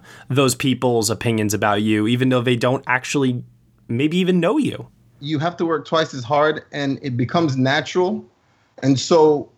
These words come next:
Speaker 2: when you face the opposition, the fir-, you know, the first time, you, you're just like, it, it strikes you because you're just like, "I have, you know, I know I've done exceptional here.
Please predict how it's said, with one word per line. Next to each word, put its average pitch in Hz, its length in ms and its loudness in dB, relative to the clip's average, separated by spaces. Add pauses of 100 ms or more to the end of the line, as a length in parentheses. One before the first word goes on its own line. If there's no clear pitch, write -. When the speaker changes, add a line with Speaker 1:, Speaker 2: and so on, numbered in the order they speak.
Speaker 2:
when 151 300 2
you 180 140 -4
face 180 480 0
the 143 260 -4
opposition, 147 840 -2 (600)
the 127 220 0
fir-, - 320 -8
you 139 100 0
know, 123 120 0
the 113 100 -2
first 160 380 0
time, 113 500 0 (320)
you, 139 300 -4
you're 151 160 2
just 156 280 0
like, 131 260 0 (280)
it, 160 180 0
it 151 160 4
strikes 196 480 0
you 143 80 0
because 135 320 -2
you're 139 80 -4
just 131 140 -8
like, 127 240 -2 (160)
"I 135 160 2
have, 127 180 -2 (300)
you 143 140 0
know, 113 120 -2 (400)
I 156 160 4
know 170 260 6
I've 139 200 4
done 135 260 2
exceptional 131 680 -4
here. - 420 -6